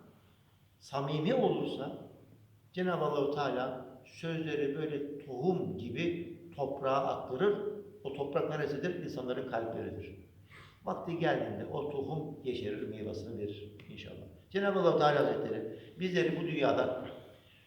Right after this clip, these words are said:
üzerimize bir başka kardeşimizin hakkı olmadan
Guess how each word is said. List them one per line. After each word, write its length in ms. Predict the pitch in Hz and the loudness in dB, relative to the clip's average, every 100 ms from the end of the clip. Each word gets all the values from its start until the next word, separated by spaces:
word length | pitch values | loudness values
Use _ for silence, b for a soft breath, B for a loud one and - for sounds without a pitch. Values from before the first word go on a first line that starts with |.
| B 170 | B -4
üzerimize 520 | 151 196 196 202 190 | 6 6 8 4 4
bir 180 | 185 175 | 2 2
başka 240 | 170 175 | 0 0
kardeşimizin 960 | 170 160 160 156 156 143 147 143 - - | 2 2 2 -2 -4 -4 -6 -6 -8 -4
hakkı 380 | 160 160 - 160 131 185 | -2 -2 -4 -4 2 6
olmadan 760 | 202 170 147 - - - - | 6 6 4 2 -2 -6 -10